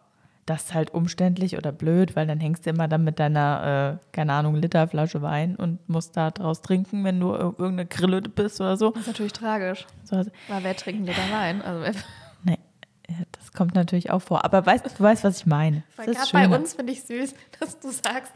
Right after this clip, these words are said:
Speaker 2: das bringt, da bringt ja keiner eine große Flasche Wein mit.
Speaker 1: Ja, doch, aber, doch,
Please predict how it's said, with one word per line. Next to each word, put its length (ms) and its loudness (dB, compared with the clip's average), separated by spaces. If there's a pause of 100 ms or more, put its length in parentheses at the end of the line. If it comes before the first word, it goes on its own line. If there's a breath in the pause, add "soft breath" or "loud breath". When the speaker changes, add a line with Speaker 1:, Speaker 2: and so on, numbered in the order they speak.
(220 loud breath)
Speaker 2:
das 140 -12
bringt, 160 -8
da 80 -6
bringt 160 -8
ja 80 -6
keiner 200 -6
eine 120 -4
große 280 -8
Flasche 280 -8
Wein 200 -8
mit. 60 -4
Speaker 1:
Ja, 140 8
doch, 340 6
aber, 180 6 (500 loud breath)
doch, 240 6